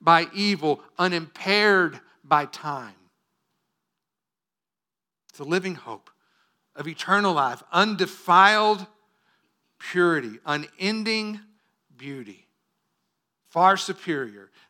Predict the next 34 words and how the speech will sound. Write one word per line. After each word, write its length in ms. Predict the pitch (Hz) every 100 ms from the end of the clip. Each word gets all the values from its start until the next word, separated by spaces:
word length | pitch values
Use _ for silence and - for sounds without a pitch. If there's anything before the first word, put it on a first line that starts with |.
| -
than 200 | 139 147
anything 680 | 151 175 185 170 170 165 151
this 240 | 135 131 -
world 540 | 123 139 147 156 151 -
has 280 | 151 147 -
to 120 | 151
offer, 400 | 139 123 - 110 _ _
which 180 | 151 160
is 140 | 135
why 200 | 156 151
Jesus 440 | 139 147 143 139
says 720 | - 139 127 113 107 - - _ _ _ _ _ _ _ _
in 140 | 131
Matthew 340 | 127 135 143 135
chapter 360 | - 131 131
six, 340 | 131 - 127 -
verse 340 | - 127 123 -
nineteen, 540 | 123 120 - 107 107 _ _ _ 135
"Do 160 | 180 185
not 420 | 135 82 - _ _ _ _
store 540 | - - - 147 143
up 160 | 143 _
for 140 | 147
yourselves 720 | 151 160 - 110 110 117 - _ _ _ _ _
treasures 440 | - 123 131 120
on 200 | 123 123
earth, 340 | 90 - - _ _ _ _ _
where 160 | - 127
moth 600 | 120 127 127 147 160 -
and 200 | 120 120
rust 400 | 127 143 156 -
destroy," 460 | 127 - - 123 147
see, 200 | - 143
they're 300 | 135 139